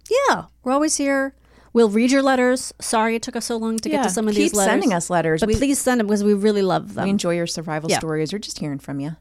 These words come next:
Speaker 1: Yeah. And I guess we'll be
Speaker 2: Um,
Speaker 1: back right after this with what did we learn today?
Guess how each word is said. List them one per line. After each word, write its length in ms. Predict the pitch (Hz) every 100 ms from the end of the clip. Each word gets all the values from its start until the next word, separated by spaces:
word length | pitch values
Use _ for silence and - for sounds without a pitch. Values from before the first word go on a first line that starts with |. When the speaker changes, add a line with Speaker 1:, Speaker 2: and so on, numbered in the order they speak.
| -
Speaker 1:
Yeah. 220 | 311 196 - _ _ _ _ _ _ -
And 120 | 226
I 40 |
guess 560 | 240 302 453 - - - _ _ _ _ _ _
we'll 140 | 196 202
be 60 |
Speaker 2:
Um, 40 | 226
Speaker 1:
back 240 | 233 240
right 140 | 226
after 180 | 233 233
this 340 | 226 392 214 -
with 240 | 233 226 - - -
what 80 | 226
did 80 | 233
we 80 |
learn 140 | 226 277
today? 160 | -